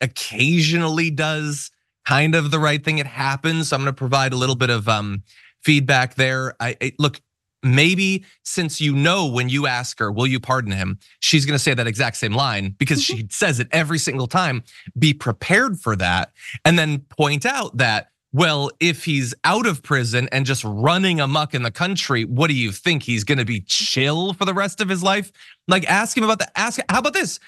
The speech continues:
Speaker 1: You're talking about all these hypotheticals. I mean, who knows what's gonna happen with all these trials?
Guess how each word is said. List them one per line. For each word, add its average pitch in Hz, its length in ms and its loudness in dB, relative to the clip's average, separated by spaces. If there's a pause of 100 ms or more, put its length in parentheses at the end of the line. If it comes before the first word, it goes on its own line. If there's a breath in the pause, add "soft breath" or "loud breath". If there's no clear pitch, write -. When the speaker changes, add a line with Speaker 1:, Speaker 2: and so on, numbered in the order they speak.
(360 loud breath)
Speaker 1:
You're 220 220 4
talking 254 340 2
about 220 140 2
all 214 40 0
these 196 120 -2
hypotheticals. 202 500 -2
I 381 40 -4
mean, 392 140 -4
who 415 180 -2
knows 453 320 -4
what's 370 160 -6
gonna 320 160 0
happen 311 280 0
with 277 120 0
all 269 80 2
these 254 160 -2
trials? 302 340 0